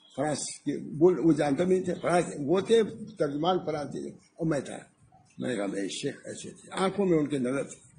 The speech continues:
وہ ظاہری توجہ کے محتاج نہیں تھے۔ مجلس میں جس کے نظر رکھتے تھے، وہ اٹھ نہیں سکتا تھا۔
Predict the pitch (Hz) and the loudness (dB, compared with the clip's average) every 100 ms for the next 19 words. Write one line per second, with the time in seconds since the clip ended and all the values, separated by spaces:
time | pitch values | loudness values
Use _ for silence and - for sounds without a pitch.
0 | - - - - 165 151 190 226 202 185 | -18 -16 -16 2 4 6 6 6 8 8
1 | 170 190 175 165 147 170 165 151 160 - | 10 8 8 6 6 6 6 8 6 4
2 | 98 - - _ - _ _ _ - - | -8 -10 -20 _ -20 _ _ _ -20 -18
3 | - - - - _ _ _ _ _ _ | -18 -20 -20 -20 _ _ _ _ _ _
4 | _ _ _ - - 139 175 190 165 160 | _ _ _ -20 -2 6 8 8 6 6
5 | 139 156 180 160 151 160 151 135 156 185 | 4 4 6 6 6 6 6 4 4 4
6 | 196 - 226 214 139 139 123 107 - | 4 4 4 6 4 2 -2 -4 -6